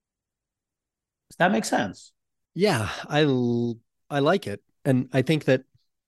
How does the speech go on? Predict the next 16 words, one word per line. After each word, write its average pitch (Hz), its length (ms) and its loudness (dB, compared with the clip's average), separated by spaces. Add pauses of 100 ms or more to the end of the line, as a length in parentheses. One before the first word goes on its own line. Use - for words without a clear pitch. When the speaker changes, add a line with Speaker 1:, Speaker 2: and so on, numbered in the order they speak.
(640)
Speaker 1:
That, 175 240 0
that, 277 180 2
Speaker 2:
think 196 120 0
Speaker 1:
that 269 160 0
Speaker 2:
that - 60 -12
Speaker 1:
aspect 208 380 -2
of 170 100 0
self-love 196 800 0
just 165 200 -4
being 165 160 2
an 143 100 0
act, - 440 0 (480)
an 156 80 2
act 160 240 2
of 131 100 0
faith, 127 400 -2